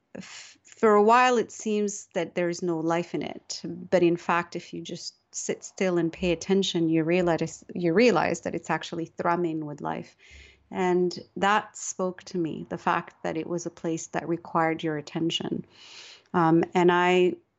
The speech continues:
decided that I would set a story there because I loved the landscape so much. Uh, and, um, I also thought it was suitable for a story that essentially starts off as a mystery of whether this hit and run is a crime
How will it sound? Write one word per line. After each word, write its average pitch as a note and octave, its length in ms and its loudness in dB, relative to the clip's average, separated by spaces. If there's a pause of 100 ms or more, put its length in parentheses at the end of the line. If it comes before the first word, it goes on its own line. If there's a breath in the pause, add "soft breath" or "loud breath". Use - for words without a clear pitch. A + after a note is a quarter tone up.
(600)
decided F3 520 0
that E3 120 -2
I D#3+ 80 -2
would D#3+ 260 -4 (140)
set - 560 -6
a - 60 -6
story A3+ 520 -2
there A#3+ 260 2
because F3+ 300 -8
I D3+ 140 -4
loved E3 360 -2
the E3+ 80 -8
landscape D#3 520 -6
so F3+ 180 -2
much. - 540 -4
Uh, D3+ 360 -2
and, D#3+ 420 0 (560 loud breath)
um, E3+ 400 4 (120)
I G3+ 140 4
also C#4+ 320 2
thought F#3 320 4
it F3+ 100 -2
was F3+ 160 -6
suitable F#3+ 540 -4
for F3+ 240 -6
a E3+ 60 -6
story F3+ 640 2 (140)
that D#3+ 380 2
essentially F3+ 560 0
starts - 480 -4
off D#3 560 2
as D#3 320 -2
a E3+ 60 -4
mystery D#3+ 560 -2
of D#3+ 160 -4
whether D#3+ 200 0
this - 320 -4
hit - 220 0
and E3+ 180 2
run D#3+ 280 2
is D#3 160 -6
a D3+ 80 -4
crime E3 680 2